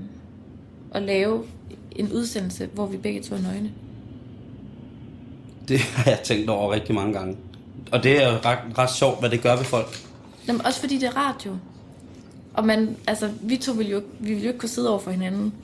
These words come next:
Speaker 1: nøgne. Jeg vil i hvert fald ikke kunne lade være måske at fnise lidt. Og sådan, altså, hvad, hvad, hvordan ville det, altså, og hvad skulle vi snakke om, ikke? Skulle man så tage et eller andet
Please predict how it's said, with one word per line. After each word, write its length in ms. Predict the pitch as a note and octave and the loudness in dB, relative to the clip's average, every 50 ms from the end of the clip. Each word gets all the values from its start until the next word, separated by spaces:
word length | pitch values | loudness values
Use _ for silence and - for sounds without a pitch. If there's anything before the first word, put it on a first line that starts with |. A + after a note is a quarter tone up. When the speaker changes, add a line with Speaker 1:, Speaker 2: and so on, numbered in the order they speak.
| - - - - | -16 -16 -12 -6
Speaker 1:
nøgne. 460 | - F#3 F#3 F#3 G3 G3+ G#3+ A3 G#3+ G#3 - - - - - - - - - - - - - | 0 2 4 4 6 6 4 4 2 0 -6 -12 -16 -16 -16 -16 -18 -20 -20 -18 -6 0 4
Jeg 140 | A3 A3 | 4 6
vil 80 | A3+ A#3 | 6 4
i 40 | G#3 | 4
hvert 180 | F#3+ F#3 F3+ | 4 2 2
fald 100 | F3+ - | 0 -2
ikke 120 | F3+ F3 F3 | -4 -4 -4
kunne 140 | - - F3 | -4 -2 -2
lade 120 | F3+ F3+ | 0 0
være 240 | F#3 - F3+ - - - - - - - - - - - - - - - - - - - | 2 2 2 0 0 -4 -12 -18 -20 -20 -20 -20 -20 -20 -20 -20 -20 -20 -20 -14 -8 -6
måske 400 | - F#3+ F#3+ - - A#3 A3+ - | -4 -4 -4 -2 0 0 0 0
at 100 | - F#3 | -2 -4
fnise 400 | F#3 - - G3+ F#3+ G#3+ A3+ - - | -4 -2 -2 0 0 0 -2 -4 -4
lidt. 240 | F#3 F3+ - - - - - - - - - - - - - - - - - - - - - - - - - - | -4 -4 -6 -8 -14 -16 -18 -18 -18 -18 -18 -18 -18 -18 -18 -18 -18 -18 -18 -20 -18 -20 -20 -18 -18 -18 -6 -2
Og 120 | - G3 G3+ | 0 0 2
sådan, 320 | - A3+ G#3+ G3 F#3+ F#3+ - | 2 2 2 2 2 0 0
altså, 180 | - G#3 G#3 G3+ | 0 0 0 2
hvad, 200 | G3 G3+ A3 G#3+ G#3+ | 2 4 4 4 4
hvad, 140 | - A#3 B3 | 4 4 4
hvordan 280 | A#3 A3 G#3+ G#3+ A3 A#3 B3 | 4 4 4 4 6 6 4
ville 120 | A#3+ A#3 | 4 2
det, 100 | G#3+ G#3 - - - - - - | 0 -2 -4 -6 -14 -14 -6 -2
altså, 240 | - A3 G#3 G3+ G3+ G3+ - - - - - | -2 0 0 0 -2 -2 -6 -14 -14 -8 -4
og 80 | - A3 | 0 4
hvad 120 | A3 A#3+ | 4 4
skulle 200 | A#3+ - - F#3+ | 4 4 2 2
vi 80 | F3 F3+ | 2 2
snakke 380 | - - - A3 A#3+ - - | 2 4 4 4 4 4 2
om, 140 | G#3 F#3+ G3 - | 0 0 0 2
ikke? 140 | A3+ A#3 C4 - - - - - | 4 4 4 2 -2 -12 -14 -12
Skulle 220 | - - - G#3 | -8 -2 2 4
man 120 | A3 G3 G3 | 4 4 4
så 100 | - A3 | 2 0
tage 180 | - - A3+ A3 | 0 2 2 4
et 40 | G#3 | 6
eller 120 | G3+ F#3+ F#3 | 6 6 4
andet 240 | G3 G3 G#3 A3 | 4 2 2 0